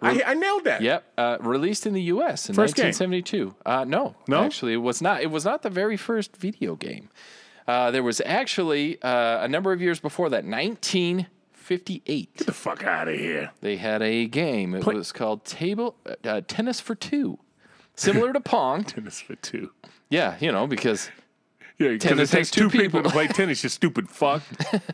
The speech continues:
Speaker 2: So imagine a, a horizontal
Speaker 1: Who the
Speaker 2: line.
Speaker 1: fuck named that?
Speaker 2: And right in the middle, there's a small little vertical line, which would be the net.
Speaker 1: The net.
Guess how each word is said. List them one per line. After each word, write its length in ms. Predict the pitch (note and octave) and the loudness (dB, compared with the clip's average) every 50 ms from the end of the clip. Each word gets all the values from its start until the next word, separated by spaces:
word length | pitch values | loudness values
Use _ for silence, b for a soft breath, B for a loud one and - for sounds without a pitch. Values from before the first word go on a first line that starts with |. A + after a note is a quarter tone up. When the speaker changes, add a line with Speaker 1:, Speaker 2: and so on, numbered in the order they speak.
| B B B B | B B B B
Speaker 2:
So 220 | - - G#3 G3+ D#3 | -2 2 2 2 4
imagine 520 | F3 D#3+ D#3 D#3 F3 G#3+ G#3+ G3 G3+ G3 F3+ | 2 0 2 0 0 2 2 2 2 2 4
a, 240 | D#3+ D3+ C#3 C3 | 2 2 2 2
a 180 | - - A#2 A2 | 0 0 0 0
horizontal 560 | G#2 - D3+ D#3 F#3 F#3+ F3+ F#3 G3 G#3 G#3 F3+ | 0 2 2 2 2 2 2 2 2 2 4 4
Speaker 1:
Who 60 | A2+ | 4
the 60 | A2+ | 4
Speaker 2:
line. 80 | A2+ D#3+ | 2 2
Speaker 1:
fuck 240 | F3+ - - - - | 0 -2 -2 -2 -2
named 300 | A2+ A2 B2 B2+ A2+ F#2+ | -2 0 0 0 0 -2
that? 120 | D#2+ D#2 | 0 0
Speaker 2:
And 140 | A#2+ B2 B2+ | 0 2 2
right 180 | C3+ D#3+ G3+ - | 2 2 2 2
in 100 | F#3 G3 | 2 2
the 60 | F#3+ | 2
middle, 220 | F#3+ G3 F#3 F#3+ | 2 2 2 2
there's 220 | F3+ F3 E3 D#3 D3 | 2 2 2 0 0
a 40 | C3 | -2
small 260 | - - D#3+ D#3+ E3 | -2 0 0 2 2
little 140 | F3 F3+ F3 | 2 2 2
vertical 320 | C#3 A#2 A#2 A#2 - B2 | 2 2 2 2 0 0
line, 120 | A#2 A#2+ B2 | 2 2 2
which 140 | C3+ C3+ - | 0 -2 -2
would 140 | C3 A2+ - | -2 0 0
be 80 | D3+ | 0
the 100 | F#3 A3+ | 2 2
net. 180 | A3 D3+ G2 G#2+ | 2 2 4 4
Speaker 1:
The 80 | A#2+ | 4
net. 240 | A#2+ A2+ G2+ G2+ B | 4 4 2 0 B